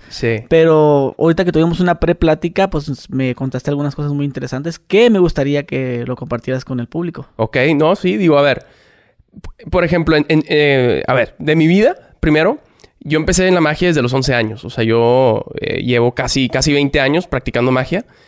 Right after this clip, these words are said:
Speaker 1: Y no, no hay una razón especial por la que empecé en, en el sentido... o sea, siempre me, siempre he tenido una fascinación por la magia.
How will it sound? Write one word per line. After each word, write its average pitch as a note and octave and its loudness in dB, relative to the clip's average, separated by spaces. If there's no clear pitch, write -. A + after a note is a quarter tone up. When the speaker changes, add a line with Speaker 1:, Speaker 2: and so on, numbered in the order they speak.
Speaker 1:
Y D3+ 0
no, D3+ 2
no D3+ 2
hay D#3 2
una E3+ 4
razón D3 0
especial C#3+ -2
por C#3+ 0
la C3+ 0
que B2+ -4
empecé B2 0
en, B2+ -2
en C3+ -2
el B2+ -2
sentido... C3 -2
o D3 -2
sea, C#3 0
siempre D3 -2
me, D#3+ 0
siempre D#3+ -2
he E3 -2
tenido D#3+ 2
una D#3+ 0
fascinación C#3 -2
por C3+ -2
la A#2+ 0
magia. A2+ -6